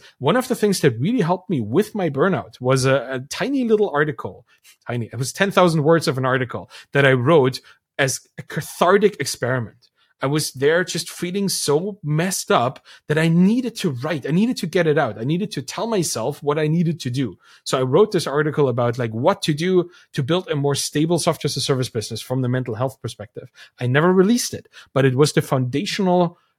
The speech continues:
moment when I noticed, oh, writing is actually helpful. For me at this moment, as a person who's struggling through this strong stress and anxiety moment, just writing this out and, and just reading my own thoughts reflected back at me,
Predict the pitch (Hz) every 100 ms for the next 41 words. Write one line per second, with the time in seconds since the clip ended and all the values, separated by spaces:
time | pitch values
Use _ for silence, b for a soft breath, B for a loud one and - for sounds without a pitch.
0 | _ 143 156 208 - 151 127 143 170 -
1 | 196 139 107 127 247 254 170 170 - -
2 | 117 135 - - - _ _ _ _ -
3 | 139 175 311 175 - 220 190 165 110 127
4 | 139 - 190 - 180 156 139 - - 185
5 | 208 214 180 160 - 160 143 139 - B
6 | B - - 170 160 196 190 170 - -
7 | 196 185 185 156 135 143 220 185 139 120
8 | 139 151 - B B _ - 160 - 120
9 | 120 131 196 247 226 220 - - - -
10 | 139 127 151 135 156 - 113 151 233 233
11 | 185 170 - 208 208 - 170 175 - 135
12 | - 160 143 117 147 185 233 269 277